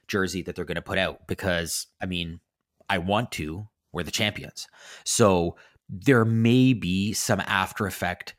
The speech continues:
from that, right? It's, it'll be hard to tell. There's just so many different things in flux.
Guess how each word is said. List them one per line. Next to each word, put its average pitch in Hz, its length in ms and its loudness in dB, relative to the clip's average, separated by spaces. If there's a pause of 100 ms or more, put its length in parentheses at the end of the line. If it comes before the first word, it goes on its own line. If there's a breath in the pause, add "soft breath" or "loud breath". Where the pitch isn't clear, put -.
from 87 420 -2
that, 80 360 -2
right? 92 260 -4 (140)
It's, - 320 -2
it'll 135 200 4
be 113 140 0
hard 127 280 2
to 123 60 -8
tell. 110 180 2
There's 98 120 2
just - 280 -2
so 127 180 2
many 127 180 0
different 104 320 -4
things 92 260 -6
in 87 100 -4
flux. - 460 -6